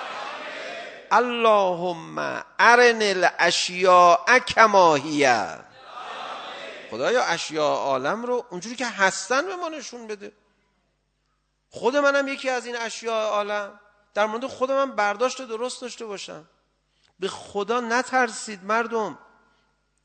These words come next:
اگر کسی عیب خودش رو ببینه، بره در پناه خدا قرار بگیره. خدا نوازشگر مهربانی است.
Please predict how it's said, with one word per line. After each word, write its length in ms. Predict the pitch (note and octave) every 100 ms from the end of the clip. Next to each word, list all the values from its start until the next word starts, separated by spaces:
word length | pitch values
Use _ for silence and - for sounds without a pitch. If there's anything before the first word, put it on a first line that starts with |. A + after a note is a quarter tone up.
| _ _ _ _ _ - - -
اگر 300 | D#3+ F3+ F#3+
کسی 500 | F3+ F3 F3+ - G3 -
عیب 320 | F#3+ F3+ F#3
خودش 380 | F#3 F#3 F#3 -
رو 120 | F#3+
ببینه، 600 | F#3 F3+ F#3+ G#3 B3 B3 _ _ _ _ _ _
بره 240 | D#3+ B3+
در 160 | B3+ A#3
پناه 520 | - G3+ G3+ F#3+ F3+
خدا 340 | F#3 F#3 F3+ E3+
قرار 400 | F3 E3+ E3+ D#3+
بگیره. 340 | D#3+ D#3 G3
خدا 320 | G3 E3 F#3+
نوازشگر 880 | G#3 F3+ E3 D3+ D#3 - G3 G#3 A3
مهربانی 1080 | G3 E3+ C#3+ D3 D#3 D3 G3 A#3 A#3 A3+ E3+
است. 460 | - - - -